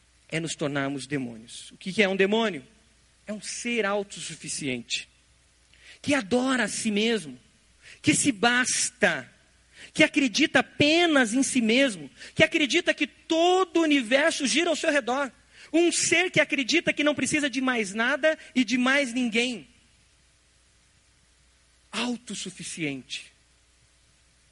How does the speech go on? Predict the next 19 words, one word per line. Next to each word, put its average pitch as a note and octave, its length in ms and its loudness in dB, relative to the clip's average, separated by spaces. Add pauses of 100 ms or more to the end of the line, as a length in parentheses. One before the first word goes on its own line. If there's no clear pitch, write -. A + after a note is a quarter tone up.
(920)
Responde C#4+ 640 0
por G#3+ 160 -4
si - 160 -6
mesmo. G3 440 -6 (1700)
Um A3+ 80 -2
perigo. A3+ 640 0 (1700)
Todos E4+ 440 2
que C4 100 -6
estão C#4 260 0
à B3 60 -2
sua A#3+ 220 0
volta C4+ 400 2
existe B3+ 560 0
para C4+ 220 -2
fazer C4+ 320 -2
o D4+ 60 -2
mundo E4 320 -2
dele D#4 600 2
melhor, G3 440 0